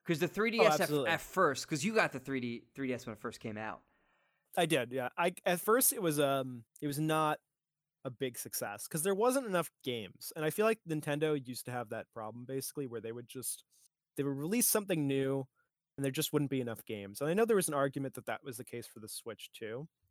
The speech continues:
Speaker 2: But I think now it's very much settled out, and there's plenty of games to play.
Speaker 1: Right, 'cause you got third-party support on the Switch now, which you didn't have for the
Speaker 2: Exactly.
Speaker 1: Wii U.
Speaker 2: Yeah, there's, there, and plus they're, like, remaking a lot of, um, lot of older games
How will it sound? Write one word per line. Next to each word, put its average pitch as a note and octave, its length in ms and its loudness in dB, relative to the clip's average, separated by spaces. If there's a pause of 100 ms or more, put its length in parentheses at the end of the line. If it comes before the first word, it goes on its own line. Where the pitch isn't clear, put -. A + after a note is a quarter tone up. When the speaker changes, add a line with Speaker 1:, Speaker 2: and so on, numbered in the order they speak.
(120)
Speaker 2:
But C3 80 2
I B2+ 60 4
think C#3 220 -2
now A2+ 380 -4
it's - 400 -8 (400)
very B2 300 0
much A#2 360 -8
settled A2+ 300 -2
out, A2 260 -4
and A2 200 -12 (120)
there's G#2+ 160 -12
plenty A2 280 -8
of G2 80 -10
games G2+ 240 -6
to - 80 -16
play. C3 200 -2
Speaker 1:
Right, F3 280 4
'cause D3+ 140 -6
you E3 60 -4
got F3 200 0
third-party F3 440 2
support B2+ 400 0
on A2+ 80 -6
the A2 60 -10
Switch - 360 -10
now, G#2 220 -12
which B2+ 220 -8
you D#3+ 100 -4
didn't E3 160 2
have F#3+ 240 8
for E3+ 80 2
the C3+ 80 4
Speaker 2:
Exactly. B2+ 80 0
Speaker 1:
Wii C3+ 180 0
U. A2 320 -2
Speaker 2:
Yeah, G3 160 4
there's, D#3+ 340 2 (100)
there, F3 140 2
and F3+ 140 2
plus A#3 200 2
they're, F#3+ 180 4
like, F3 240 2 (140)
remaking E3+ 720 2
a D3 60 2
lot C3 320 2
of, B2 360 -4
um, B2 420 -8 (200)
lot C3 180 2
of C#3+ 80 2
older A#3 260 0
games G#2 500 -6